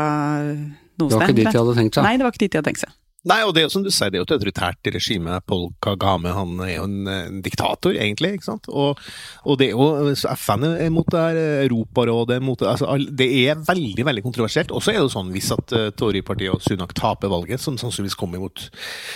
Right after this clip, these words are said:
Speaker 3: slutten av året, da, så blir jo s-, blir jo ikke noe av det her. Eh, Labour er jo, har jo ikke vært så veldig tydelig, men det, de vil jo, de er jo mot den planen, så det er jo ikke sikkert at, at det blir at det blir gjennomført heller, vi får nå se.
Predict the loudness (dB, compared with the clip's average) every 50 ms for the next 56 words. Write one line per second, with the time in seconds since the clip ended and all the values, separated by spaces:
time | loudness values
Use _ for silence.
0 | -10 -6 -4 -2 -2 0 2 2 4 4 4 2 2 2 2 0 2 2 0 0
1 | -2 -4 -4 -4 -2 -2 -2 -2 -2 -2 -2 0 -2 -2 -2 -2 -4 -4 -4 -2
2 | 0 0 0 0 0 -4 -8 -6 -2 -2 0 0 0 0 0 0 0 0 -2 0
3 | 0 0 0 2 2 2 4 4 4 4 4 2 2 2 0 0 2 0 0 0
4 | 0 0 0 0 0 0 0 2 4 2 2 2 2 0 0 2 2 4 4 4
5 | 2 0 0 0 0 2 2 2 2 2 0 0 0 -2 -2 -2 -2 -2 -2 -2
6 | -2 0 0 0 2 2 2 2 2 2 0 0 2 2 2 2 2 2 0 -2
7 | -2 -4 -6 -2 0 2 2 2 0 0 -2 -2 -2 -4 -4 -4 -6 -6 -8 -8
8 | -10 -14 -18 -18 -18 -18 -18 -18 -18 -12 _ -6 -4 -2 -2 -2 -2 -2 -2 -2
9 | -2 -4 -4 -4 -6 -6 -8 -10 -12 -14 -16 -20 -20 _ _ _ _ -8 -6 -4
10 | 0 0 2 2 0 0 -2 -2 -2 0 -2 -2 -2 -4 -4 -4 -4 -4 -4 -4
11 | -6